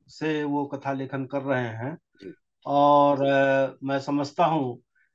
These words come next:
Speaker 1: कि हिंदी के किसी भी सम्मान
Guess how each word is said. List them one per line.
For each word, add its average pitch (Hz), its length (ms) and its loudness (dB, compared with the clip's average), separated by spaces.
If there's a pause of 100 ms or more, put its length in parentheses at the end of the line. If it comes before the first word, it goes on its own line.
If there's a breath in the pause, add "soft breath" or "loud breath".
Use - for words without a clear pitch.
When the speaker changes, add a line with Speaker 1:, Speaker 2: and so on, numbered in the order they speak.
(160)
Speaker 1:
कि 135 480 -4 (120)
हिंदी 160 460 -2
के 151 400 -4 (600)
किसी 165 260 -6
भी 196 160 -2
सम्मान 151 680 2